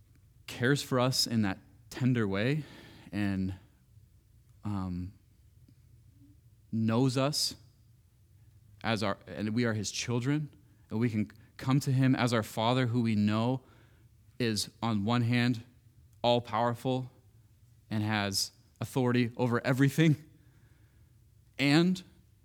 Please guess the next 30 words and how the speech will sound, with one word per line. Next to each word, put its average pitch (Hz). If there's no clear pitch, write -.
he 127
completely 123
loves 101
us. 73
And 107
he's 139
not 139
about 123
to 110
hurt 120
us. 160
He 131
is 120
only 127
in 120
the 113
business 120
of 104
accomplishing 113
things 131
that 117
lead 120
to 120
our 107
ultimate 113
good. 135
And 110
when 120
we 147
pray, 127